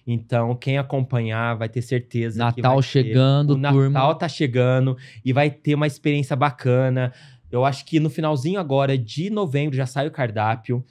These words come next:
Speaker 2: Top.
Speaker 1: Então vai tá muito legal. Vamos, nós vamos ter cinco tipos de torta, nós vamos ter três tipos de, de taça.
Speaker 2: Marca L T quatro Cast, que nós vamos pra gente repostar e falar pra galera seguir
Speaker 1: Por
Speaker 2: lá
Speaker 1: favor.
Speaker 2: também.
Speaker 1: Então,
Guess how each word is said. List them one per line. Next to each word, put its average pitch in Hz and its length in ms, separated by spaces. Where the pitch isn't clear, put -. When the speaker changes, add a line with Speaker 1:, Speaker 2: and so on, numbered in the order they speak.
Speaker 2:
Top. 98 260
Speaker 1:
Então 131 200
vai 135 100
tá 147 260
muito 151 440
legal. 120 360
Vamos, 131 360
nós 139 160
vamos 160 180
ter 135 400
cinco 202 380
tipos 156 240
de 147 80
torta, 135 600
nós 127 160
vamos 135 200
ter 139 300
três 165 300
tipos 135 340
de, 127 340
de 120 160
taça. 127 420
Speaker 2:
Marca 156 420
L 143 120
T 127 140
quatro 113 520
Cast, 120 460
que - 80
nós 107 140
vamos 117 160
pra 117 160
gente 120 160
repostar 117 640
e 120 40
falar 120 200
pra 120 100
galera 117 260
seguir 120 200
Speaker 1:
Por 139 100
Speaker 2:
lá 113 80
Speaker 1:
favor. 123 280
Speaker 2:
também. 123 120
Speaker 1:
Então, 139 320